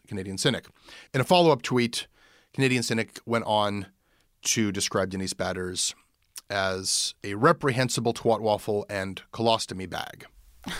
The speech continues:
After some sleuthing, Canadian Cynic came to the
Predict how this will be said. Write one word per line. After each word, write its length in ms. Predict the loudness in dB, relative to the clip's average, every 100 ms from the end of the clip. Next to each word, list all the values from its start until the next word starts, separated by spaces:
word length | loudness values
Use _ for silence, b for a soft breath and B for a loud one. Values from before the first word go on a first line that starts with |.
| B B B B B B B B _ _
After 280 | 0 0 0
some 440 | -4 4 4 4 2
sleuthing, 800 | 0 2 4 4 4 2 0
Canadian 340 | -2 -2 0 0
Cynic 280 | 0 -4 -4
came 340 | 0 0 0
to 160 | -2 0
the 420 | 0 0 -2 -4